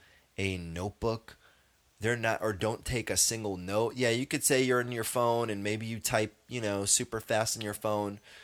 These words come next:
but they're not even, not even taking notes or not even having something to write with or write down on.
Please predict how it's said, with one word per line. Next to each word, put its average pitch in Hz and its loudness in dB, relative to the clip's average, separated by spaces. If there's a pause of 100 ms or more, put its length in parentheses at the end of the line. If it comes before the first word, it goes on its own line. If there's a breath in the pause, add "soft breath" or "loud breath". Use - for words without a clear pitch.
(400 loud breath)
but 127 6
they're 175 6
not 185 6
even, 143 0
not 143 4
even 139 0
taking 107 -2
notes 117 4
or 110 -2
not 120 2
even 110 -4
having 110 -4
something 120 0
to 85 -4
write 104 2
with 170 -2 (400 loud breath)
or 104 2
write 104 4
down 147 2 (680)
on. 139 2